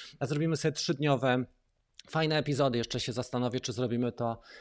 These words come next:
w tygodniu, na przykład wtorek, środa, czwartek, wieczory, czy będziecie woleli weekend, bo weekend jest też taki bardziej rodzinny, ludzie są, mają różne swoje,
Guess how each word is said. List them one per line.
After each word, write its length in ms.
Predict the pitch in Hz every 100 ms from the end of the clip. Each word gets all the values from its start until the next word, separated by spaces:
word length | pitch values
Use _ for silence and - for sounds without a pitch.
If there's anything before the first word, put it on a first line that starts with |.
| -
w 100 | -
tygodniu, 680 | 196 185 175 165 160 151 147
na 80 |
przykład 220 | 135 143 -
wtorek, 380 | - 151 143
środa, 280 | - 143 127
czwartek, 920 | - - 170 165 151 147 143 147 - -
wieczory, 600 | 120 160 - 147 147 202 - - - -
czy 420 | - 165 165 160
będziecie 400 | 147 139 131 147
woleli 420 | 117 127 123 123
weekend, 480 | 120 117 113 110 -
bo 140 | 117
weekend 360 | 117 123 139 120
jest 320 | 123 - -
też 200 | - 123
taki 220 | 135 -
bardziej 320 | 117 131 131 127
rodzinny, 480 | 131 135 156 147
ludzie 220 | 131 127 131
są, 300 | - 123 127
mają 260 | 127 127
różne 280 | 131 127 123
swoje, 480 | - - 123 123